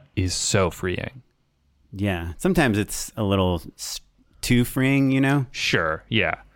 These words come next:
Speaker 1: Yeah, yeah. It's nice to have, like, a, a list of tracks that you can afford or, or are from the library that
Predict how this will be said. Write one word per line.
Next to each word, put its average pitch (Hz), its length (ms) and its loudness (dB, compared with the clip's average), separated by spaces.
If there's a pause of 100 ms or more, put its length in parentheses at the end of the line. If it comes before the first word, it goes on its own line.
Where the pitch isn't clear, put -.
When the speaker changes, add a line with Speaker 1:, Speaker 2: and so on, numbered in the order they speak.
(340)
Speaker 1:
Yeah, 117 140 4
yeah. 92 160 4
It's - 140 -2
nice 113 220 2
to 107 100 2
have, 95 200 2
like, 87 160 0
a, 82 200 2
a 87 120 -2
list 87 420 -4
of 80 300 -6
tracks - 420 -2
that - 180 -6
you 87 140 -6
can 87 160 -2
afford 80 480 -2
or, 76 260 -2
or 78 400 -6 (140)
are - 160 -2
from - 240 -2
the 85 80 -6
library 80 460 -2
that - 140 -8